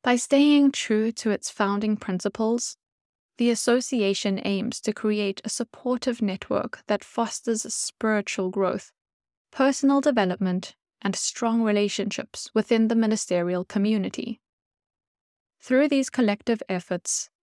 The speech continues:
ministerial spouses can successfully navigate the challenges and joys of their roles while providing essential support to their partners in ministry.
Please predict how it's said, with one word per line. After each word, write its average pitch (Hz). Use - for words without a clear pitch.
ministerial 233
spouses 202
can 185
successfully 240
navigate 185
the 202
challenges 240
and 226
joys 202
of 185
their 202
roles 190
while 220
providing 254
essential 254
support -
to 214
their 220
partners 180
in 185
ministry. 190